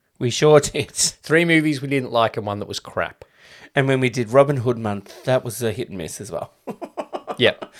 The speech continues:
Speaker 1: But we
Speaker 2: So
Speaker 1: knew
Speaker 2: that
Speaker 1: what
Speaker 2: had
Speaker 1: we
Speaker 2: a
Speaker 1: were
Speaker 2: theme.
Speaker 1: getting into
Speaker 2: That had
Speaker 1: with,
Speaker 2: a theme.
Speaker 1: with Taron Egerton.
Speaker 2: So we are changing tack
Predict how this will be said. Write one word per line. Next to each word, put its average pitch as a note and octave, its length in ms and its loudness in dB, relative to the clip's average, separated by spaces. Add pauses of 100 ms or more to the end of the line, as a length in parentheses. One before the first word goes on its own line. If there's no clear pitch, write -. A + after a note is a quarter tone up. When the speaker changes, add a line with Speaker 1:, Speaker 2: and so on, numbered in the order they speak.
(140)
Speaker 1:
But D3+ 160 6
we - 60 8
Speaker 2:
So - 60 6
Speaker 1:
knew - 80 6
Speaker 2:
that - 100 8
Speaker 1:
what D#3 60 8
Speaker 2:
had E3 80 6
Speaker 1:
we C3+ 40 6
Speaker 2:
a B2+ 40 6
Speaker 1:
were B2 60 4
Speaker 2:
theme. A2 100 0
Speaker 1:
getting A2+ 180 2
into G#2+ 160 -2
Speaker 2:
That E3+ 160 4
had A#2+ 140 -2
Speaker 1:
with, G#2 80 -4
Speaker 2:
a - 40 -20
theme. F#2+ 240 -10
Speaker 1:
with - 220 -2
Taron G2+ 320 2
Egerton. G2 480 -6 (380)
Speaker 2:
So D#3+ 600 6 (1200)
we D3+ 200 4
are C#3+ 80 8
changing E3+ 480 -2
tack - 420 -2